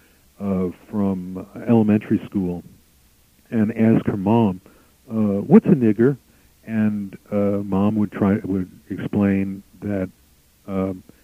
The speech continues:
you know, that the other kids were, you know, just, uh, teasing her and, and, and not to worry about it.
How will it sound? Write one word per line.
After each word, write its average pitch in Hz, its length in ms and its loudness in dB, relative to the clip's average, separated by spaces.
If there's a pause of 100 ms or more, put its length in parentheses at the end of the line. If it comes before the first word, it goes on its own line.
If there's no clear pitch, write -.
(200)
you 104 60 -10
know, 98 100 -2
that 95 200 -2
the 98 320 -2
other 113 200 6
kids 98 340 4
were, 92 380 -4
you 110 160 -10
know, 98 140 -8
just, 104 260 -4 (560)
uh, 92 320 -6 (100)
teasing 104 320 0
her 82 300 -10 (400)
and, 95 580 -6
and, 101 460 -14
and 98 160 -8
not 98 200 -2
to - 80 -10
worry 95 280 0
about 87 280 -8
it. 85 120 -10